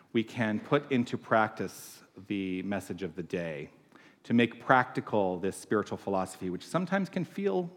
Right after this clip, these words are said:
impractical. It's like, "Oh, it's so airy-fairy." It's like, "Oh, our thoughts create." Well, they do. So the homework is to say, "Be in charge of your thoughts."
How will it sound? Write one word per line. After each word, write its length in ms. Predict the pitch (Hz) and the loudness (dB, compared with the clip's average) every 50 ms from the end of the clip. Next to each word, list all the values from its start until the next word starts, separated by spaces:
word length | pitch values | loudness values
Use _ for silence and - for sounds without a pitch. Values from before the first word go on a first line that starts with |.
| - - | -12 -8
impractical. 840 | 202 208 214 - - - - - - - - - - - 78 - - | -6 -4 -4 -4 -4 -6 -8 -8 -8 -10 -12 -12 -10 -10 -10 -10 -12
It's 120 | - - | -14 -16
like, 120 | 233 233 - | -16 -10 -6
"Oh, 300 | 277 285 277 269 240 208 | -4 -2 -2 -2 -4 -4
it's 140 | 190 - | -6 -8
so 180 | - 226 226 - - | -6 -8 -6 -4 -4
airy-fairy." 680 | 233 247 240 240 226 - - 240 - 82 85 - - | -2 0 0 0 -2 -2 -4 -4 -2 -2 -2 -2 -4
It's 160 | - - - | -6 -6 -8
like, 160 | - - - - | -12 -10 -10 -8
"Oh, 140 | - 247 - | -6 -4 -4
our 140 | - - | -4 -4
thoughts 340 | - - 127 135 127 - - | -6 -6 -8 -8 -8 -10 -12
create." 420 | - - - - - - - - - - | -12 -10 -8 -8 -6 -8 -8 -10 -10 -12
Well, 320 | - - 262 247 403 480 _ _ _ - - - - - - - - - - - - - - - | -14 -14 -14 -16 -18 -20 _ _ _ -20 -20 -20 -20 -20 -20 -20 -20 -20 -20 -20 -20 -20 -16 -2
they 220 | - 120 139 147 123 | 6 6 8 8 10
do. 420 | 160 196 175 123 117 147 160 - - - - - - - - - _ _ _ _ _ _ _ - | 10 10 10 10 8 6 6 2 -2 -12 -18 -20 -20 -20 -20 -20 _ _ _ _ _ _ _ -4
So 200 | - - 151 131 | 4 6 6 6
the 120 | 127 120 | 6 6
homework 360 | - 185 196 180 165 156 - | 8 8 8 8 8 6 6
is 120 | 151 135 - | 4 2 2
to 80 | 131 | 0
say, 320 | - - 135 131 127 127 - - - - - - - - - _ - | 4 6 6 8 6 4 2 -2 -16 -20 -20 -20 -20 -20 -12 _ 4
"Be 140 | 131 135 | 4 6
in 80 | 135 135 | 6 6
charge 280 | - - 120 113 110 113 | 4 4 4 4 4 2
of 80 | 104 110 | 2 0
your 100 | 107 90 | 0 0
thoughts." 400 | - 98 76 - - - - | 0 -2 -4 -4 -6 -12 -20